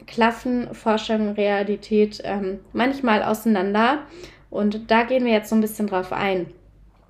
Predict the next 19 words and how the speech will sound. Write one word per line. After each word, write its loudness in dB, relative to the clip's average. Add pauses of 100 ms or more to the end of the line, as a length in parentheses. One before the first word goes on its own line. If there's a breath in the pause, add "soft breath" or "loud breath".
(220)
in 0
dieser 0
Folge. -2 (200)
Genau. 2 (640 loud breath)
Ähm, 6 (260)
wir 2
malen 2
uns -2
einfach -2
aus, -2
wie 2
es -4
werden 2
wird. -2
Wir 0
sind 0
schwanger 0
und, -4
ähm, -2